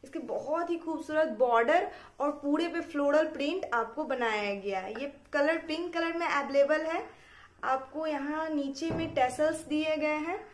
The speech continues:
आप इस दुपट्टे को किसी भी सिंपल कुर्ती के पे भी डाल सकते हो, किसी हेवी कुर्ती, अनारकली, किसी पे भी डाल सकते हो। मैंने ये दुपट्टा आपको फ़ोर फिफ्टी फ़ोर में लिया है।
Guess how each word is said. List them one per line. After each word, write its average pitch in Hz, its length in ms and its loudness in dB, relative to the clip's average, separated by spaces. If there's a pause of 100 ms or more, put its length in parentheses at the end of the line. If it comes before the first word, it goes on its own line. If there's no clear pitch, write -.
(400)
आप 294 260 2
इस 359 100 -2
दुपट्टे 320 460 0
को 359 140 -2
किसी 302 380 -2
भी 392 140 4
सिंपल 311 400 -2
कुर्ती 320 380 -2
के 349 120 -4 (200)
पे 339 120 0
भी 339 120 0
डाल 311 300 2
सकते 320 380 -6
हो, 311 300 0 (240)
किसी 285 200 -4
हेवी 277 360 2
कुर्ती, 311 440 -2
अनारकली, 302 640 0
किसी 311 300 0
पे 330 140 -2
भी 339 120 2
डाल 294 280 4
सकते 302 360 -6
हो। 302 100 -2
मैंने 277 340 -2
ये 349 140 -6
दुपट्टा 320 460 -4
आपको 320 380 -2
फ़ोर 285 300 -2
फिफ्टी 320 300 -8
फ़ोर 302 220 -4
में 302 160 -4
लिया 294 240 0
है। 302 260 -2